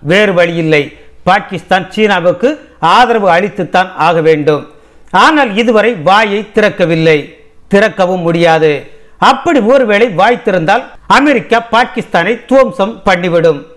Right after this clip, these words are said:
ஆக ஒரு பெரிய நெருக்கடியான கட்டத்திற்குள் சீனா நிற்கின்றது. சீனா இப்போது எடுத்து வைக்கும் அடி சரியில்லை. சீனாவுக்கு தெரியும், இப்போது நமக்கு நேரம் சரியில்லை என்று. ஆனாலும் சீனா தன் பண பலத்தாலும் ஆயுத பலத்தாலும்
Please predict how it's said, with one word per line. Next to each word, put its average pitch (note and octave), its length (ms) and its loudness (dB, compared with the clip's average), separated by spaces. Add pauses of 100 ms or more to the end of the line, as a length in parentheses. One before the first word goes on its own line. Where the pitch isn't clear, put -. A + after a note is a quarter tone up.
(520)
ஆக F3+ 300 2 (180)
ஒரு F#3 200 0
பெரிய A#3+ 400 2
நெருக்கடியான F#3 680 0
கட்டத்திற்குள் F#3 640 -2 (320)
சீனா G3+ 320 0
நிற்கின்றது. D#3+ 600 2 (600)
சீனா E4 320 2 (100)
இப்போது C#4+ 400 0
எடுத்து A#3 340 2
வைக்கும் B3 360 -4
அடி G3+ 260 -2
சரியில்லை. E3+ 580 -2 (580)
சீனாவுக்கு G3+ 540 0
தெரியும், D#3 400 -2 (220)
இப்போது F#3+ 440 0
நமக்கு E3+ 380 0
நேரம் F3 380 0
சரியில்லை E3 460 0
என்று. D3 320 0 (460)
ஆனாலும் B3 560 2 (120)
சீனா C4+ 400 2
தன் G#3+ 320 -4
பண A#3 240 0
பலத்தாலும் G3 640 0 (300)
ஆயுத A#3 300 0
பலத்தாலும் F#3+ 600 0